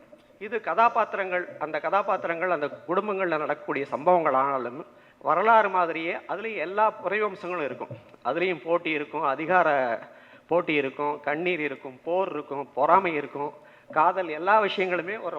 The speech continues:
வரலாற்றுல என்னெல்லாம் விஷயங்களை பார்க்குறோமோ அதுவும் அதுலயும் இருக்கும். அப்போ அவர் வந்து பெருவரலாற்றிலிருந்து விலகி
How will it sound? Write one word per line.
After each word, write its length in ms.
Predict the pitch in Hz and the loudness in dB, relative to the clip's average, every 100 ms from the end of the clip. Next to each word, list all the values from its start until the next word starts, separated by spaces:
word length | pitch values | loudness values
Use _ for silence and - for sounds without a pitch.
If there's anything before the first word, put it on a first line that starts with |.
| 147 | -6
வரலாற்றுல 500 | 156 208 214 196 170 | -4 -2 -2 -2 -4
என்னெல்லாம் 380 | 165 190 202 202 | -2 0 2 2
விஷயங்களை 320 | 170 175 165 151 | 0 -2 -2 2
பார்க்குறோமோ 360 | 139 147 156 165 202 | 0 0 -2 0 0
அதுவும் 240 | 262 254 | 0 0
அதுலயும் 260 | 214 226 180 | 0 -4 -6
இருக்கும். 260 | 156 - - - - - _ | -8 -14 -18 -20 -20 -20 _
அப்போ 220 | - 170 254 202 | -4 0 2 2
அவர் 160 | 196 202 | 2 -2
வந்து 140 | 196 254 - | -4 -6 -4
பெருவரலாற்றிலிருந்து 800 | 196 226 220 208 185 180 180 151 | 0 2 2 2 0 -2 -6 -6
விலகி 320 | 151 190 180 | -2 -2 -4